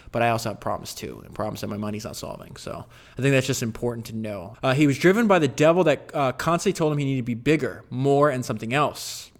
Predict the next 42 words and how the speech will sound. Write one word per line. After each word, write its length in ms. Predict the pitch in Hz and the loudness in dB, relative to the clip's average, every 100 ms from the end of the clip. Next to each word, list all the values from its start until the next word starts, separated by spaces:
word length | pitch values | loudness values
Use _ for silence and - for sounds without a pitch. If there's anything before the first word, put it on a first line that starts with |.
| _ | _
He 120 | - 143 | -4 -2
simply 360 | - 165 185 | 0 2 4
was 140 | 131 120 | 4 2
not 220 | 117 123 | 0 -2
the 60 | 139 | -2
kind 160 | 156 | -2
of 60 | 139 | -2
man 160 | 123 | -2
who 40 | 123 | -4
was 100 | 120 | -4
gonna 140 | 117 | -4
be, 80 | 117 - 139 | -6 -8 -6
who's 160 | 131 | -6
gonna 200 | 131 123 | -4 -6
stand 200 | 117 123 | -4 -6
in 60 | 117 | -4
one 140 | 113 | -6
place 220 | 113 120 117 | -6 -6 -6
for 60 | |
very 180 | 113 107 | -8 -8
long. 420 | 110 127 117 92 - - - - - | -4 -4 -4 -6 -18 -20 -20 -20 -8
He 140 | - 139 | -2 0
decided 360 | 131 135 120 | 4 2 2
suddenly 500 | - - 190 202 175 | -2 2 4 4 2
that 100 | 127 | 0
now 380 | 123 131 143 156 | 0 0 2 2
was 160 | 151 139 | 2 0
the 80 | |
right 240 | 127 131 127 | 0 0 0
moment 420 | 147 185 185 143 | 0 0 0 -2
to 60 | 131 | -4
turn 220 | 139 135 | -4 -4
his 100 | 120 | -4
attention 340 | - 117 123 | -6 -6 -6
to 100 | - | -12
filling 360 | - 123 123 127 | -6 -4 -2 -4
the 60 | |
fantasy 500 | 117 117 117 113 120 | -4 -4 -4 -6 -6
he 160 | 117 113 | -4 -2
had 440 | 131 156 127 113 - - - | 0 2 2 0 -8 -20 -20
since 320 | - - 120 123 | -8 -4 -4 -4
reading 680 | 120 180 165 143 131 123 | 0 2 4 2 2 -2